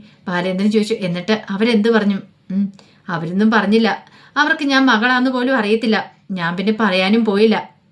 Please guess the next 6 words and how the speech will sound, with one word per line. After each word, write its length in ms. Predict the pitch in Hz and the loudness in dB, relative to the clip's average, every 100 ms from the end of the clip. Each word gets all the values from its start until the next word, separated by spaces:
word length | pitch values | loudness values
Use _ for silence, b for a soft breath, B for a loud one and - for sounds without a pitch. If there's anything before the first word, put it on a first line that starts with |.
| - | -18
എന്നൊക്കെ 380 | 175 175 170 196 196 B B 254 | -12 -12 -8 -10 -10 B B -2
അലീന 300 | 262 269 269 | 2 4 2
പറയാണ്. 380 | 233 190 208 180 - | 0 0 -2 -4 -8
"നമ്മൾ 220 | 185 170 185 | -10 -6 -2
വെറുതെ 320 | 208 180 196 | -2 0 2
എന്തിനാ 260 | 220 214 | 2 2